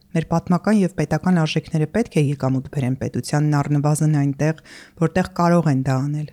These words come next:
թե՞ չպետք է բերեն։ «Իմ գնահատականն է և պետական ընկալումը պետք է լինի, որ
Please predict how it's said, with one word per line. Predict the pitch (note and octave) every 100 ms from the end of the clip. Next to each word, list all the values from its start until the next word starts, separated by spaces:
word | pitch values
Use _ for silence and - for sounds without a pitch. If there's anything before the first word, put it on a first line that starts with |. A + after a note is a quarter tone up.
| - -
թե՞ | C4
չպետք | - - C3+ -
է | C#3
բերեն։ | D3+ D3+ D3+ -
«Իմ | - E3+
գնահատականն | D#3 E3 D#3 D#3 D#3 F3+ G#3+ A#3+
է | A#3+
և | D#3+ C3+
պետական | A#2 C3+ - C#3 D#3
ընկալումը | C#3+ F#3+ A3
պետք | C#3+ -
է | - D#3
լինի, | E3+ F#3
որ | G3+